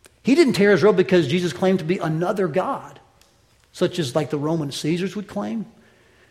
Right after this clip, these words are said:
Caiaphas tore his robe because Jesus was claiming to be the God, Yahweh.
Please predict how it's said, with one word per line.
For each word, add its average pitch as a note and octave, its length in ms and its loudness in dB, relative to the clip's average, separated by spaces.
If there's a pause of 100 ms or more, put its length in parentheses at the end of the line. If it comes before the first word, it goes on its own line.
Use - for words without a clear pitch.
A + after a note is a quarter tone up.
(300)
Caiaphas A3 560 -4
tore F#3 220 0
his D3+ 200 -6
robe E3+ 200 -2
because D3 280 -6
Jesus F3+ 560 -6 (260)
was D3 160 -10
claiming C#3 540 -8 (100)
to E3 220 -4
be D3 380 -4 (220)
the D3 360 -2
God, - 560 -12 (280)
Yahweh. D3+ 600 -10